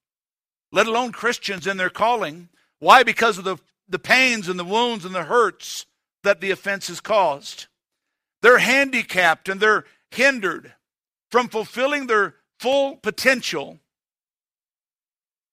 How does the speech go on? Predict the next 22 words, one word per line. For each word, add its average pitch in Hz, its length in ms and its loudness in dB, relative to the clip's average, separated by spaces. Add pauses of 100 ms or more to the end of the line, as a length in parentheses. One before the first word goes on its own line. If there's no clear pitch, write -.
(880)
because 160 300 -4
of 147 80 -14
offense. 151 560 -12 (1400)
And 196 160 4
let 262 120 4
me 277 80 0
put 240 180 -4
it 226 80 -6
down 233 220 4
to 220 100 -10
where 233 160 0
the 208 100 -4
rubber 233 280 0
meets 226 240 -6
the 202 100 -6
road. 196 520 -2
The 180 100 -6
biggest 233 540 -4 (180)
part 240 360 0
of 208 160 -8
the 190 100 -2
offense 190 720 -4